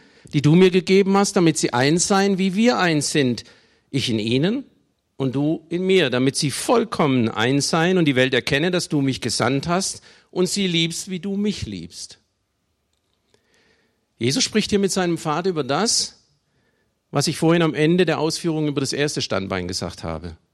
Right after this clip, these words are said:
Niemand von uns hat alle Voraussetzungen dafür, alle Begabungen dafür, um diesen großen Auftrag Jesu in der Welt alleine umzusetzen. Und deshalb braucht es Einheit, Gemeinschaft, Zusammenarbeit.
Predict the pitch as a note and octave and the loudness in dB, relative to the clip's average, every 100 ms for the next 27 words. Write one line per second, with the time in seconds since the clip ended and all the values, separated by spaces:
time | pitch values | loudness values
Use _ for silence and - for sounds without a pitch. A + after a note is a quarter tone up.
0 | _ A2 C3+ G#3+ G3+ F#3+ D3+ D#3+ F#3+ C#3+ | _ -2 2 2 0 -2 -2 0 -2 -4
1 | G#2+ C3 F3 G#3 F3+ D3+ D#3 D3 D3+ - | -8 -6 -4 -2 -4 -4 -4 -4 -8 -6
2 | D3+ C#3 C3+ - C3 C3 D3+ G#3 F#3 E3 | -6 -6 -8 -6 -6 -2 0 2 2 2
3 | D3 D#3+ E3 D#3+ D#3 - D#3 D3 C3+ D#3 | 0 0 0 0 0 -2 0 0 0 -2
4 | F3 A#2+ C3 D3 E3 - C3 A#2+ C#3+ B2+ | -4 0 0 2 0 -2 -4 -4 -4 -4
5 | A#2 A#2+ - A#2 G#2 G2 G#2 G2+ F#2 F2 | -4 -2 -2 -4 -4 -2 -4 -4 -6 -8
6 | F2+ E2+ F2 D#2 - D2+ - D2 _ _ | -8 -10 -10 -10 -12 -12 -14 -14 _ _
7 | _ _ - - - G#2+ G2+ C3 A#2+ A#2 | _ _ -20 -16 -8 -2 0 0 0 -2
8 | - E3+ - E3+ G#3+ E3 A2 F2+ - - | -2 -6 -2 0 0 0 -4 -10 -16 -20
9 | _ _ - B2+ C#3 F#3+ A#3+ - C3+ - | _ _ -6 -2 -2 0 0 -2 -4 -12
10 | - _ _ _ - E3+ - F#3+ B3+ B3 | -20 _ _ _ -2 0 2 0 0 0
11 | F#3 B2 A2+ F#2 - | -2 -4 -6 -8 -10